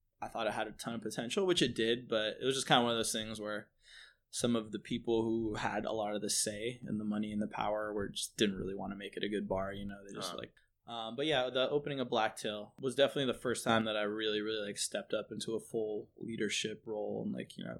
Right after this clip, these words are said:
Speaker 1: kind of put a program together in collaboration with the ownership. Um, I will say, though, just to finish that thought, I had been offered m-, multiple times before that to be a head bartender, but I always turned it down 'cause I just, I felt like I had more to learn,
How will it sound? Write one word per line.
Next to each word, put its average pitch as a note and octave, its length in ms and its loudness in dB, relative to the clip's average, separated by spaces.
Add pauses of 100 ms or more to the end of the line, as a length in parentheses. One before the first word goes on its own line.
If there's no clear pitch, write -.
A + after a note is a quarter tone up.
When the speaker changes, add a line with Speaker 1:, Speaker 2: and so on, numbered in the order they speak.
Speaker 1:
kind - 100 -8
of - 140 -14
put G#2+ 140 -2
a G#2 40 -2
program G#2 540 -6
together A2 420 -6
in A2 120 -12
collaboration A2 760 0 (460)
with D3+ 140 0
the C#3+ 80 8
ownership. C#3 580 4 (140)
Um, A#2 540 -4 (280)
I B2 60 -2
will D#3 160 4
say, D3+ 180 6
though, C3 160 6
just B2+ 200 0
to C3 60 6
finish C3 300 2
that G#2+ 220 2
thought, A2+ 260 8
I G#2+ 80 0
had B2 220 4
been G#2+ 160 -2 (100)
offered G#2 460 0 (420)
m-, A2+ 160 -2 (180)
multiple A2+ 300 -2
times G#2+ 400 -2
before G#2+ 400 -6
that G2+ 320 -8
to - 80 -12
be G#2+ 160 -2
a G#2 80 0
head G#2+ 180 -6
bartender, C3 600 0 (440)
but A#2 140 2
I A2+ 80 8
always C3 200 10
turned B2+ 200 4
it G#2 100 4
down A2 220 0
'cause A2 140 -4
I G2+ 60 -2
just, - 340 -2 (260)
I - 40 -10
felt A2 220 8
like G#2+ 140 2
I G2+ 60 4
had G#2 120 2
more G2+ 180 2
to A#1+ 100 -2
learn, - 340 -4